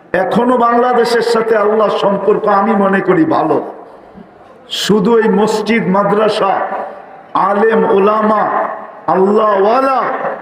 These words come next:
এরকম কুরআনি মাহফিলের কারণে এখনো বাংলাদেশের সাথে আল্লাহর সম্পর্ক ভালো।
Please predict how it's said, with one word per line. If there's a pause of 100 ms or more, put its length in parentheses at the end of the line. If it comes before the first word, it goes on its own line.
(140)
এরকম
কুরআনি
মাহফিলের
কারণে (580)
এখনো
বাংলাদেশের
সাথে
আল্লাহর
সম্পর্ক
ভালো।